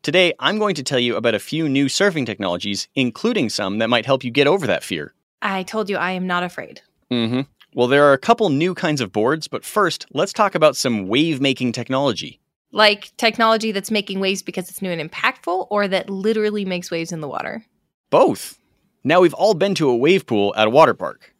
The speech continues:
Speaker 2: Yeah, uh, we always think to ourselves, "Oh yeah, this will be relaxing," and we're always wrong.
Speaker 1: <laughs> Well, now imagine a wave pool so strong, you're not just tossed up and down, but you can actually surf the waves. They break, they curl, they do all the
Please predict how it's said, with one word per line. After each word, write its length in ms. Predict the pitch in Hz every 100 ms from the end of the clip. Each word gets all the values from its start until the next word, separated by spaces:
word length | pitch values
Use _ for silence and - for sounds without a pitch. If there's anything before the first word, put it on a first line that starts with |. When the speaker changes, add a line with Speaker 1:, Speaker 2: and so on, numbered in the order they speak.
| _ -
Speaker 2:
Yeah, 220 | 349 190 -
uh, 240 | - 220 220
we 140 | 247
always 240 | 240 233 226
think 140 | 233
to 80 | 226
ourselves, 280 | 214 233 226 - -
"Oh 180 | 392 453
yeah, 80 | 294
this 160 | 262 381
will 80 |
be 100 | 277
relaxing," 500 | 196 170 160 - 254 247 - -
and 340 | - 240 240 220
we're 200 | 214 196
always 300 | 170 - -
wrong. 300 | - 220 - _ - -
Speaker 1:
<laughs> 80 | 170 - - - - -
Well, 140 | 139
now 240 | 151 190
imagine 340 | 196 156 143 139
a 60 |
wave 300 | 123 123 127
pool 180 | - 120
so 320 | 113 - 151
strong, 500 | 160 - 123 127 165
you're 120 | 139 147
not 180 | 196
just 220 | - - -
tossed 320 | 151 143 -
up 160 | -
and 120 | 110 104
down, 340 | 135 107 92 _ -
but 100 | 147
you 60 |
can 100 | 147 151
actually 360 | 156 160 151
surf 420 | 113 - 196 180
the 100 | -
waves. 520 | 123 180 104 - - -
They 140 | 120
break, 420 | 110 - 160 180
they 160 | - 110
curl, 420 | - 147 160 170 -
they 140 | 120
do 160 | 135 147
all 100 | 151
the 320 | 151 139 113